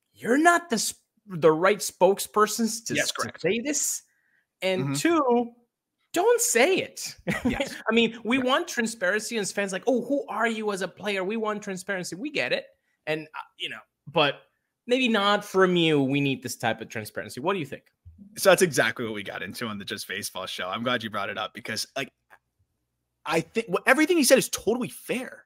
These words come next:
Speaker 2: Like, it, it, there's a lot of players who share that sentiment. It, it, it's, yes, we all dream of playing Major League Baseball, but a hundred sixty-two games, people yelling at you, a lot of pressure, uh, it,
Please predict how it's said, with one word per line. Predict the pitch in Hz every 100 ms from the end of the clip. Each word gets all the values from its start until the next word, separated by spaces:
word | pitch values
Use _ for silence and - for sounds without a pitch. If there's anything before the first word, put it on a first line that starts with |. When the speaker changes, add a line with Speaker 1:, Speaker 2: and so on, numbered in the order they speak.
| _
Speaker 2:
Like, | 160 -
it, | 165 135 - _ -
it, | 180
there's | 226
a | 240
lot | 226 285
of | 302
players | - 233 226
who | 185
share | - 196 220
that | 214 180
sentiment. | - 226 277 175 117 -
It, | 151
it, | 104 -
it's, | 185 - - _ -
yes, | 233 185 143
we | 143
all | 202
dream | 151 151 202
of | 139
playing | - 180 160
Major | 180 160
League | 160
Baseball, | - 208 - 135
but | 120 131 _ _ - - - _ _ _ _ _ _
a | 165
hundred | 233 302
sixty-two | 240 247 240 240
games, | 190 196 214 220 -
people | - 214 214
yelling | 170 185 202 196
at | 202 -
you, | 208 202 196 _ -
a |
lot | 143 202
of | 220
pressure, | - 185 190 196 196 190 _ _
uh, | 127 -
it, | 143 -